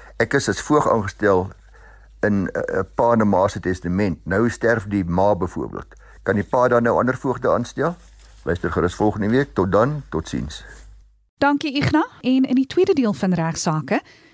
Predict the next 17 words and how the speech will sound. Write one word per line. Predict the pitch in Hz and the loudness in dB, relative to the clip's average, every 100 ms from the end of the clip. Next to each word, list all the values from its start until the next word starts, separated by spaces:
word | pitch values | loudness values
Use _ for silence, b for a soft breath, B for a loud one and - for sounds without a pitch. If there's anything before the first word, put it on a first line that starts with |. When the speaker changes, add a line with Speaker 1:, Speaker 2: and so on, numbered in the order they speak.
| b | b
Speaker 2:
sluit | - 320 349 | -2 0 0
prokureur | - 294 302 254 262 - | -2 -2 0 0 0 0
Riet | 220 226 233 - | 0 0 0 0
Oosthuizen | 269 269 - 208 226 302 | -2 0 0 0 0 -2
van | 381 220 | 0 0
Riet | 185 165 156 - | 2 2 0 0
Oosthuizen | 175 - 175 170 175 | 0 2 0 2 0
Prokureurs | 175 160 160 165 170 | 0 -2 0 2 0
in | 170 | -2
Pretoria | - 165 - 262 226 208 | -6 -6 0 0 2 0
by | 180 | 2
my | 170 | 0
aan. | - 165 - _ B B B B B | 0 -2 -4 _ B B B B B
Riet | 185 202 233 | 0 2 0
spesialiseer | - - 208 220 196 - 196 196 | -4 -4 -2 0 -2 -2 0 0
in | - 208 | 2 -2
familiereg | - 170 165 233 285 175 170 - | 0 2 2 4 2 2 -2 -4